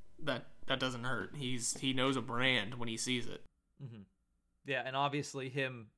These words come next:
Speaker 2: copying the Brandon Tanev headshot from last year and posting it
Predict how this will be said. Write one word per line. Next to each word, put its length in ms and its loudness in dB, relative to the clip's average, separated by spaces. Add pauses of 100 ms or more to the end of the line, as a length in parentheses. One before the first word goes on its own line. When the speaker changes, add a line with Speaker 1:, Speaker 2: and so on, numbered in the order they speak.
(300)
Speaker 2:
copying 680 2
the 360 -4 (100)
Brandon 400 0
Tanev 380 -2
headshot 480 -2
from 100 -6
last 380 -2
year 300 -2
and 120 -8 (580)
posting 460 0
it 180 -2